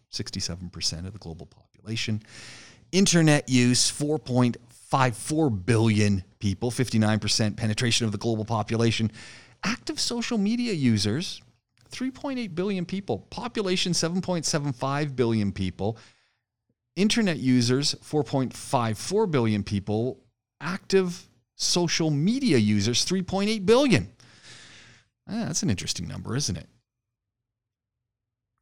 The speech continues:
It gets a little more interesting when we start looking at the United Arab Emirates. Nine point eight three billion people. <laughs> Nine point eight three million people. How many pho-, mobile phone connections do you think we've got here?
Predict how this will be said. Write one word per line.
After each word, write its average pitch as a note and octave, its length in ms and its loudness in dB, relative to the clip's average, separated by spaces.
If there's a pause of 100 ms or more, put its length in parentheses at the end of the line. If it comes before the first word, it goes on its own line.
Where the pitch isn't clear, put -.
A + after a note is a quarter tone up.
It A#2+ 100 -4
gets C#3 200 -4
a D3+ 60 -2
little C3 200 0
more A#2 260 0
interesting G2 420 -4
when G2 120 -2
we G2 80 -4
start G2+ 320 -4
looking F#2+ 540 -6 (200)
at G2 200 -4
the F2+ 80 -6
United F2+ 360 -4
Arab E2 220 -6
Emirates. G2+ 580 -4
Nine C#3+ 380 0
point E3+ 380 -6
eight D3 140 -8
three D3 300 -4
billion A#2+ 460 0
people. G2+ 340 -6 (840)
<laughs> - 1080 -12
Nine D3+ 360 2
point C#3+ 260 2
eight B2+ 160 2
three A#2+ 260 2
million A2+ 720 6
people. F2+ 520 -6 (880)
How E3 80 -8
many G3 120 0
pho-, - 260 -2
mobile C3 320 2
phone A#2 260 0
connections F#2 420 -4
do - 80 -6
you E2+ 40 -6
think - 200 -8
we've E2+ 140 -16
got - 240 -12
here? - 200 -14